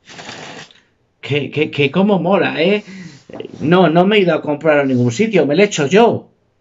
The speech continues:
Que en serio me lo he hecho yo, mira, fíjate, lo he hecho con un poco de papel,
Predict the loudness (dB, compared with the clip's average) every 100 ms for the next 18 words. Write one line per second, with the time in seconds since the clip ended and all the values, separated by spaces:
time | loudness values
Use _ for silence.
0 | _ _ _ _ _ -2 -2 0 0 2
1 | 2 2 2 2 4 4 4 4 2 0
2 | -4 0 0 -2 -8 -6 2 4 6 4
3 | 2 -2 -4 -14 0 2 2 2 2 4
4 | 4 4 2 2 2 0